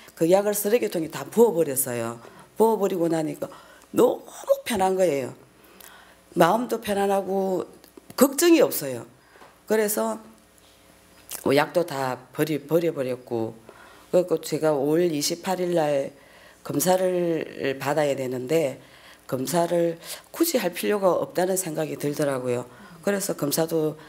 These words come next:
제가 미뤄놨고 그랬었어요. 그러니까, 어, 더, 더 감사한 거는 제가 오늘 여기서 이렇게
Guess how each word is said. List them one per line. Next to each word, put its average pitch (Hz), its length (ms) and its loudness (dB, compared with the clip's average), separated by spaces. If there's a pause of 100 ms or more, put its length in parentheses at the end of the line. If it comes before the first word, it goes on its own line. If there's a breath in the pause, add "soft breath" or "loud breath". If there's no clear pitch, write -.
(120)
제가 139 260 -2
미뤄놨고 139 1200 -2 (300 loud breath)
그랬었어요. 127 840 -2 (440 loud breath)
그러니까, 170 640 -2 (1120 loud breath)
어, 135 640 -6 (460)
더, 151 380 2 (160)
더 165 200 2
감사한 160 540 -4
거는 151 640 -2 (680 loud breath)
제가 139 420 -4
오늘 147 720 -2
여기서 156 380 -4
이렇게 139 500 -6